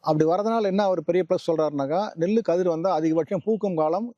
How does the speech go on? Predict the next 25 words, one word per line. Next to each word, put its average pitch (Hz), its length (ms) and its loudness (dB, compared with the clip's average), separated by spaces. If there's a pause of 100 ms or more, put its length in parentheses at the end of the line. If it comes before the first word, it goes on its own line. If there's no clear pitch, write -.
பத்து 151 280 -2
நாள்ல 170 280 2
முடிஞ்சு 151 260 -2
போகும். 131 180 -2
ஒரு 156 180 2
வாரத்துல 170 260 0
இருந்து 160 260 -4
பத்து 147 240 -2
நாள்ல 160 200 0
முடிஞ்சு 139 260 -2
போகும் 127 220 -4
பூக்கும் 143 320 -2
காலம். 120 280 -2 (360)
அந்த 143 220 0
பூக்கும் 208 420 0
காலத்துல 160 420 0 (100)
பக்கத்துல, 196 420 0
பக்கத்துல 196 240 0
உள்ள 175 180 2
ரெண்டு 165 340 2
வெரைட்டி 185 340 0 (400)
ஒரே 175 320 2
நேரத்துல 170 360 2
கதிர் 151 260 0
வரக்கூடாது. 131 580 0